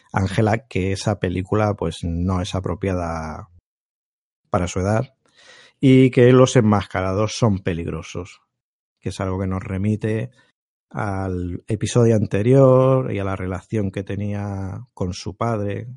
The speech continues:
en este caso con Justicia Encapuchada, y que ya vemos o comprobamos después, pasado el capítulo, que, que no se retomó la relación. Y,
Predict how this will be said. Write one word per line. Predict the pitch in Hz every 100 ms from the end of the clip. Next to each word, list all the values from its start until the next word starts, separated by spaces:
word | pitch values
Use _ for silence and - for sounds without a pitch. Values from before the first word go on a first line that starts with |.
| _
en | 95
este | 92 95
caso | 95 - 92
con | 92
Justicia | 90 - 98 92
Encapuchada, | 90 87 87 90 104 98 101
y | 98
que | 85
ya | 78
vemos | 78 82 - - _ _ _ _ _
o | - 92 92 92 -
comprobamos | - 95 90 98 104 -
después, | 92 - 101 - - _ _ _ - _ _ _ _ _
pasado | - 92 107 104
el | 95
capítulo, | 92 80 98 104 104 98
que, | 92 87 82 80 80 78 78 _
que | 85
no | 90 98
se | - 98
retomó | 90 90 90 90 87 85 85
la | 82
relación. | 82 82 - 92 82 - _ _ _ _ _
Y, | - 82 64 53 -